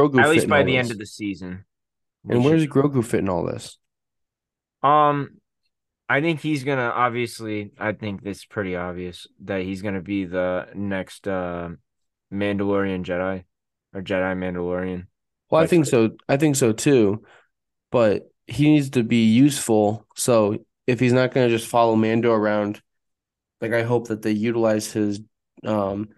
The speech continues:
Speaker 1: force powers or even see him with the Darksaber at some point this season would be crazy.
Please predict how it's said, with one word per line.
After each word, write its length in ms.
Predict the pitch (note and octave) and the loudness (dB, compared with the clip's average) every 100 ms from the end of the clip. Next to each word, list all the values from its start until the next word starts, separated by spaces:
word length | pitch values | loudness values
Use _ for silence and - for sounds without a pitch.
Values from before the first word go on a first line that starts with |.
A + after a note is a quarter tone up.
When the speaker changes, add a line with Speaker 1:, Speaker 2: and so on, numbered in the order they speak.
| _ _ | _ _
Speaker 1:
force 340 | - - A2+ A2+ | -10 -2 -2 -2
powers 580 | - A2 G#2+ G#2+ A2 G#2+ | -2 0 2 2 0 -2
or 260 | G2 G#2 _ _ _ _ _ | -4 -8 _ _ _ _ _
even 240 | B2 A#2 A2+ | -2 2 2
see 340 | - - A#2+ | 2 0 2
him 160 | A#2 A2 | 4 4
with 120 | G#2+ | 2
the 80 | G#2 | 0
Darksaber 600 | G#2 G2+ - A#2 A2 A2+ | 0 -2 -2 -4 -2 -2
at 60 | |
some 200 | - A#2 | -2 -2
point 360 | G#2+ A#2+ A#2 A2+ - _ - | 0 0 0 0 -8 _ -6
this 180 | A#2 | -4
season 300 | - B2 A#2+ | -2 -2 0
would 100 | A#2+ | 0
be 120 | A2 G#2+ | 0 -6
crazy. 760 | - A2 G#2+ G#2+ A#2 B2 A#2+ | -4 -2 0 0 0 -2 -4